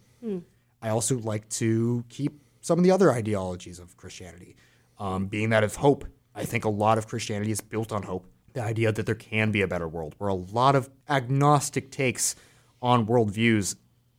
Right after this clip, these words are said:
Speaker 2: don't really retain that, and they retain a little bit of nihilism. But I do think I keep that. And the idea that the world should be kind. And I think that's a general statement that anyone can make,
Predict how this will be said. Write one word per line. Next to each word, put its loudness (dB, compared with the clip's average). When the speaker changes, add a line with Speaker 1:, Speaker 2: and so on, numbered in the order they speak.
Speaker 2:
don't 2
really 0
retain 0
that, 0
and -6
they -4
retain -4
a 2
little 0
bit 0
of -6
nihilism. -2
But -2
I -6
do -4
think -8
I 0
keep -12
that. -6
And 2
the 2
idea 6
that 2
the -4
world 2
should 0
be -2
kind. -12
And -4
I 0
think -2
that's 2
a -2
general 2
statement -2
that -8
anyone -2
can -6
make, -2